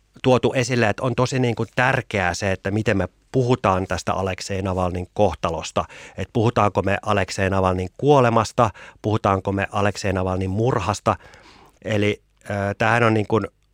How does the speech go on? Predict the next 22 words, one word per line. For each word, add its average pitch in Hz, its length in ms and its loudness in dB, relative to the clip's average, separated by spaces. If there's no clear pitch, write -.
tosi 123 260 0
tärkeää 113 540 0
sen 110 240 -2
kannalta, 107 540 2
että 101 320 -2
niin 120 160 -2
kuin 123 80 -2
sanoit 156 280 4
tuossa - 220 0
itsekin 113 380 -2
alussa, 98 440 0
että 85 240 -4
aivan 117 500 2
selvää 139 320 4
on 107 100 6
se, 107 200 0
että 95 300 -2
Putin, 123 540 2
hänellä 120 300 4
on 101 80 2
kuitenkin 117 380 2
se, 113 100 0